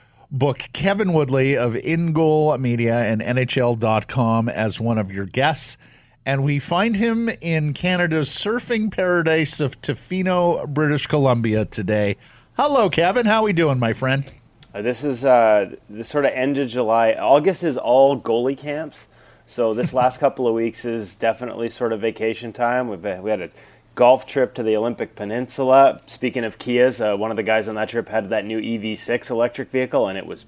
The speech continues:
Speaker 2: beautiful. Um, Taylor Swift impromptu trip with my daughter on the weekend while you were down there watching the Blue Jays lose, Matt. And now off to Tofino for, uh, for four or five days here of, uh, surfing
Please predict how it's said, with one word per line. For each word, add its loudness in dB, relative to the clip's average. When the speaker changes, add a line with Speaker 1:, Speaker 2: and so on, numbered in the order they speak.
Speaker 2:
beautiful. -6
Um, -4
Taylor 2
Swift -4
impromptu -2
trip -4
with -10
my -4
daughter 4
on -2
the -6
weekend 0
while 4
you 0
were 4
down 2
there 0
watching 2
the -6
Blue 0
Jays 2
lose, 0
Matt. 0
And 2
now 4
off 6
to -10
Tofino -2
for, -2
uh, 2
for -8
four -2
or -2
five -4
days -6
here -4
of, -6
uh, -6
surfing -12